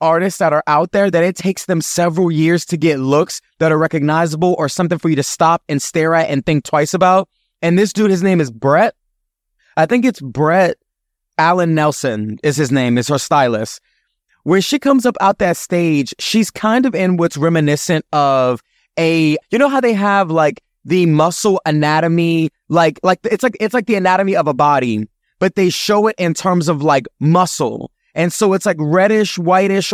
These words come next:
orange kind of a, of a color because it's, like, basically what lies right underneath your skin. And so people have, pr-, you've pro-, pro-, y'all probably have seen, like, bodysuits that look like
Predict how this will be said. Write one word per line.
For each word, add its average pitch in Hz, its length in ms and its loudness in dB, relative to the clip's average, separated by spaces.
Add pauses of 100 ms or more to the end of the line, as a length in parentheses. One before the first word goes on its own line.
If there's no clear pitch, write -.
orange 185 440 2
kind 185 200 -2
of 170 120 0
a, 165 200 2
of 160 140 0
a 151 60 0
color 170 500 0 (180)
because 180 240 -2
it's, 175 120 -4
like, 180 160 0
basically 185 440 0
what 165 180 0
lies 160 360 2
right 156 200 0
underneath 147 440 0
your 131 120 0
skin. 113 560 -2 (300)
And 170 140 0
so 202 240 0
people 262 260 0
have, 208 200 0
pr-, 208 140 -6
you've 262 220 -2
pro-, 214 200 -2
pro-, - 200 -4
y'all 269 180 0
probably 139 260 0
have 123 140 -2
seen, 123 320 0
like, 120 240 -2 (400)
bodysuits 165 680 0
that 147 220 0
look 139 300 0
like 143 420 0